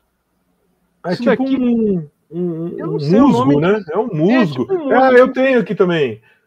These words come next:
Speaker 2: Cara.
Speaker 1: Ele é eterno nessa, ele é eterno, né, velho?
Speaker 2: Velho, peguei isso. Coloquei num,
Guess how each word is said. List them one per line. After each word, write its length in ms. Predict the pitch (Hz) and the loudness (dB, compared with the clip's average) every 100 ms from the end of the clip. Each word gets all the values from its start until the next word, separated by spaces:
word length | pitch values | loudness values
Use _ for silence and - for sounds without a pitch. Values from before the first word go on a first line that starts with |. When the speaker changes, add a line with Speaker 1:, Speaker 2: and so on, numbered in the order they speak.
| _ _ _ _ | _ _ _ _
Speaker 2:
Cara. 360 | - 262 403 214 - _ - _ - | -6 0 2 0 -10 _ -20 _ -2
Speaker 1:
Ele 100 | 220 | 0
é 20 | |
eterno 580 | - 185 208 262 208 - 185 | 2 4 6 6 2 -4 -2
nessa, 280 | 208 202 190 190 | -2 0 0 2
ele 120 | 214 | 4
é 80 | 262 | 2
eterno, 540 | 180 - 208 226 214 | 2 2 2 2 -4
né, 120 | 226 | -2
velho? 300 | 185 131 110 _ _ _ _ | -2 -2 -6 _ _ _ _
Speaker 2:
Velho, 260 | 170 254 - | -8 -8 -6
peguei 520 | 214 175 214 269 220 | -6 -4 -6 -6 -8
isso. 340 | 262 - - _ _ _ _ _ _ _ _ _ _ | -10 -12 -18 _ _ _ _ _ _ _ _ _ _
Coloquei 540 | 202 220 208 208 233 | -6 -6 -6 -10 -10
num, 360 | 240 220 165 | -10 -14 -16